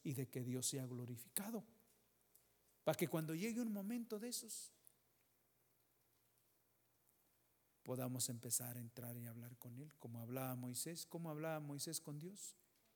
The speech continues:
Cara a cara, como quien habla con su compañero, ¿se imagina? Eh, con su esposa, plática y plática, o con el hermano platicando, y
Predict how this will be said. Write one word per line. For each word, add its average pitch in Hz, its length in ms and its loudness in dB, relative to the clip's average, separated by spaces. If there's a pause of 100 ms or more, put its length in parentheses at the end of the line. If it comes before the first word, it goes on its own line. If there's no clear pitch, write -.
(600)
Cara 165 160 2
a 160 100 -2
cara, 160 280 0
como 147 240 -4
quien 165 300 -2
habla 175 200 -2
con 156 180 -4
su 131 160 -2
compañero, 160 540 -2
¿se 175 100 0
imagina? 175 480 -2 (1300)
Eh, 220 140 6
con 214 180 2
su 185 120 2
esposa, 214 420 -4
plática 226 460 -6
y - 20 -2
plática, 240 540 -8
o 180 40 -4
con 165 200 0
el 170 160 0
hermano 233 420 -2
platicando, 208 680 -4
y - 120 -6